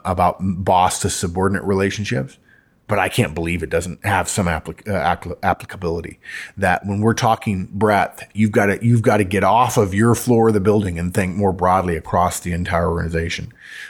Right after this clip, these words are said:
And so be thinking about all seven of those vertical columns and ask yourself, "Okay, where are the people?" And look, how, how do you, how do you determine the columns? Well, is your company organized geographically? Is it organized by,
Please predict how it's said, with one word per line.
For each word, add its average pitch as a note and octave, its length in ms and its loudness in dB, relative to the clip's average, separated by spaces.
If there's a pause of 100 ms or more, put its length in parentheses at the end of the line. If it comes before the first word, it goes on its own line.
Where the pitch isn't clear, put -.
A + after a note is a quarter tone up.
(140)
And A2 160 2
so - 460 2
be A2+ 80 0
thinking C3 340 2
about A#2+ 240 4
all A#2+ 240 4
seven D#3+ 540 2
of G2+ 320 0
those F#2+ 400 2
vertical G#2+ 440 2
columns G#2+ 460 -2
and G2 80 -2
ask F#2+ 280 0
yourself, F#2+ 460 0
"Okay, A#2+ 440 2 (360)
where C#3 340 4
are D3+ 200 4
the B2+ 80 0
people?" - 400 -4
And F3+ 120 2
look, F#3+ 200 2
how, C3 240 0
how B2+ 180 0
do C#3 60 4
you, C3+ 280 2 (160)
how A#2 120 2
do B2+ 80 4
you B2+ 60 4
determine B2+ 340 2
the B2+ 60 4
columns? E3 440 2
Well, D3+ 340 0 (440)
is A#2 240 2
your A#2+ 120 4
company C3 280 2
organized A#2 520 4
geographically? B2 800 0
Is G#2 140 4
it A2 40 4
organized A2 540 4
by, G#2 400 4